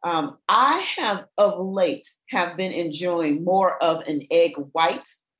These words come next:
And you may say, "Wait a minute, Coach Lynn, I thought you was a pescatarian." So as a pescatarian, which is what I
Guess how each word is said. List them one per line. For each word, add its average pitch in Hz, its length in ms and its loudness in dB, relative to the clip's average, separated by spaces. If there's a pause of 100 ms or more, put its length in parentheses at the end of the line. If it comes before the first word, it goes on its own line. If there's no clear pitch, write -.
And 202 120 -6
you 302 120 -2
may 427 140 2
say, 226 320 4
"Wait 427 180 2
a 427 40 0
minute, 277 180 -2
Coach 220 240 0
Lynn, 214 180 -8
I 254 140 0
thought 269 200 -4
you 247 60 -6
was 196 120 -12
a 190 40 -18
pescatarian." 175 840 -2 (460)
So 202 600 6
as 233 180 4
a 226 60 0
pescatarian, 185 920 0
which 226 180 0
is 202 200 -4
what 165 160 2
I 156 140 2